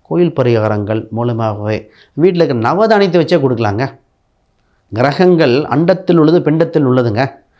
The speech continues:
நவதான் நிறைய பேத்துக்கு சொல்லுவேன், ஒரு குறிப்பிட்ட உள்ள பொருட்கள், இந்த பொருளும் இந்த பொருளும் ரெண்டும் மிக்ஸ் பண்ணி ஒருத்தர் போங்க, பேங்க்கில் லோன் கிடைக்கும். நான் ஸ்டேட் பேங்க் இந்தியாவுக்கு நிறைய பேர், ஸ்டேட் பேங்க் அவ்வளோ ரூல்ஸ் and ரெகுலேஷன் அவங்களுக்கு ஈஸியா பிடிச்சிருக்கும். அப்ப இண்டிவிஜுவல் ஜாதகம்,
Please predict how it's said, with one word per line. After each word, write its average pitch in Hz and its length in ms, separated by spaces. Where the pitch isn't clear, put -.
நவதான் 151 320
நிறைய 143 320
பேத்துக்கு 147 280
சொல்லுவேன், 113 240
ஒரு 120 180
குறிப்பிட்ட 165 540
உள்ள 117 200
பொருட்கள், 117 580
இந்த 113 240
பொருளும் 135 300
இந்த 113 120
பொருளும் 120 240
ரெண்டும் 123 200
மிக்ஸ் 110 240
பண்ணி 123 220
ஒருத்தர் 110 220
போங்க, 113 360
பேங்க்கில் 117 640
லோன் 135 180
கிடைக்கும். 101 400
நான் 113 100
ஸ்டேட் 156 320
பேங்க் 151 180
இந்தியாவுக்கு 131 440
நிறைய 123 260
பேர், 113 120
ஸ்டேட் 143 240
பேங்க் 135 160
அவ்வளோ 127 400
ரூல்ஸ் 147 240
and 139 100
ரெகுலேஷன் 127 260
அவங்களுக்கு 160 340
ஈஸியா 160 180
பிடிச்சிருக்கும். 113 420
அப்ப 135 300
இண்டிவிஜுவல் 170 560
ஜாதகம், 98 440